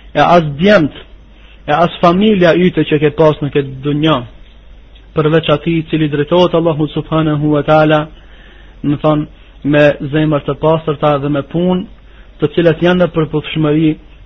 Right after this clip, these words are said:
me sunetin e Muhamedit alayhi salatu wassalam. Të nderuar vëllezër, shpesh herë, do me thon, dëgjojmë këtë fjalë, hijreti i pejgamberit sallallahu alaihi wasallam, sidomos në për librat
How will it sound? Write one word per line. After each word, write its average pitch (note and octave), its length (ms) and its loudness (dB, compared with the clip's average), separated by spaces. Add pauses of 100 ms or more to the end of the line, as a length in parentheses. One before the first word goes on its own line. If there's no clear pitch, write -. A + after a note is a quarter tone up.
me C#3+ 160 -2
sunetin D#3+ 420 0
e D#3 60 0
Muhamedit D3+ 640 -2 (220)
alayhi D3 460 2
salatu C#3 340 0
wassalam. C3 460 -4 (2500)
Të F#3+ 140 2
nderuar F3 400 4
vëllezër, C3+ 300 -4 (320)
shpesh - 260 2
herë, F#3+ 280 2 (200)
do E3 100 -2
me E3 140 2
thon, E3+ 180 -2
dëgjojmë D#3 360 0
këtë D3 180 -2
fjalë, C3+ 300 0 (340)
hijreti D#3 440 2
i - 20 2
pejgamberit D3+ 540 2
sallallahu C#3+ 480 0
alaihi C3+ 220 -2
wasallam, - 320 -8
sidomos F#3+ 420 0
në E3 120 0
për E3 120 -2
librat E3+ 400 0